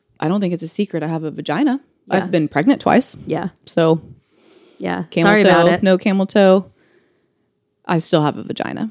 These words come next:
Speaker 2: Yeah.
Speaker 1: But yeah, that's, that w-, I would say that's the difference.
Speaker 2: I walked into my husband's, uh, office today just to, and just talking about, like, touched out and stuff, like, my husband's the kind of guy where, like, you give him, like, an inch.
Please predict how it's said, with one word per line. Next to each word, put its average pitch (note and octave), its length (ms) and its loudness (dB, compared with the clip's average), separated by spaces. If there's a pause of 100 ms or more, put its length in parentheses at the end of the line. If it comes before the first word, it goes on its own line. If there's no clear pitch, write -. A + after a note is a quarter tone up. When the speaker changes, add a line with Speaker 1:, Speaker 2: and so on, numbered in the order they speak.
(140)
Speaker 2:
Yeah. G3 300 0
Speaker 1:
But C#4 80 8
yeah, C4+ 80 8
that's, A#3 320 2
that A3 200 4
w-, - 180 0
I G#3 100 -2
would G#3+ 140 0
say G#3 160 0
that's F3 240 -6
the E3 100 -6
difference. - 560 -8 (1120)
Speaker 2:
I G3+ 100 4
walked G3+ 340 2
into G3+ 220 2
my F3+ 200 4
husband's, E3+ 800 0
uh, E3+ 360 -2 (100)
office E3+ 480 2
today E3 640 2 (1000)
just C#4 280 4
to, D4+ 60 6
and G#3+ 320 4
just B3 180 -2
talking A#3+ 300 2
about, F3 220 4
like, D#3+ 160 0
touched F3 320 0
out D#3+ 220 4
and E3+ 80 -2
stuff, E3 200 0
like, D#3+ 280 0 (800)
my G#3 280 4
husband's A3+ 320 4
the B3+ 80 4
kind A3 160 6
of F3+ 60 2
guy F3 120 4
where, F3 160 4
like, D#3+ 220 2
you F3+ 80 2
give F3+ 220 4
him, F3 120 2
like, D#3 160 0
an D3+ 120 -4
inch. D3+ 480 -6